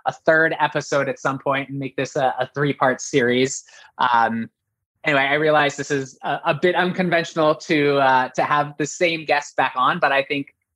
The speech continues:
this is a really interesting and relevant topic that I know so many of our Retail Ready students and, uh, Food Biz Wiz listeners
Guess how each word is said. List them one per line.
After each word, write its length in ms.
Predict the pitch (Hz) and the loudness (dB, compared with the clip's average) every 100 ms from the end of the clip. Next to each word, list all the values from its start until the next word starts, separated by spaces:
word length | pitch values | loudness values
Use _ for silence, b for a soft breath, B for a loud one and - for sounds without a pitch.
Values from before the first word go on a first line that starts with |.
| _ | _
this 140 | 147 151 | -8 -6
is 120 | 143 | 0
a 100 | 131 | 0
really 600 | 127 143 143 139 135 135 | 2 2 4 4 2 0
interesting 680 | 151 143 135 - 143 131 127 | -4 -4 -4 0 2 4 2
and 220 | 127 127 131 | 2 2 2
relevant 420 | 131 123 127 - | 2 2 0 -2
topic 460 | 143 127 123 123 - - | 2 2 2 -2 -4 -4
that 260 | 123 117 113 | 0 0 0
I 160 | 123 127 | -2 0
know 340 | 123 123 117 | 4 4 2
so 300 | 113 - 131 | 0 0 2
many 420 | 127 123 123 120 | 2 2 0 -2
of 300 | - 123 117 - | 0 0 0 -2
our 180 | 123 117 | 0 2
Retail 240 | 120 117 | 0 0
Ready 200 | 117 185 | 2 2
students 520 | 175 - 147 139 - _ | 0 0 2 0 -2 _
and, 420 | 139 123 117 120 b b b b b _ _ | -4 -2 0 -2 b b b b b _ _
uh, 320 | 107 107 107 98 - | 0 4 2 0 0
Food 160 | 151 135 | 0 2
Biz 200 | 127 131 | 0 2
Wiz 180 | 117 | 0
listeners 760 | 131 135 - 127 117 117 - | 2 0 2 2 4 0 -6